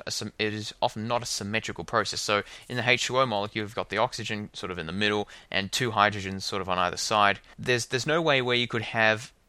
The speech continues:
an additional sort of oxygen on the other side of, of one of the hydrogens and then another hydrogen there. It just wouldn't work. The orbitals would, would sort of interfere with each other, and that would not be a, a stable arrangement or an energy minimizing arrangement.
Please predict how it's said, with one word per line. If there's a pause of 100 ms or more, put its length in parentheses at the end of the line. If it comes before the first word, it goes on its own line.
(100)
an
additional
sort
of
oxygen
on
the
other
side
of,
of
one
of
the
hydrogens
and
then
another
hydrogen
there. (260)
It
just
wouldn't
work.
The
orbitals
would, (100)
would
sort
of
interfere
with
each
other,
and
that
would
not
be
a,
a
stable
arrangement
or
an (120)
energy
minimizing
arrangement.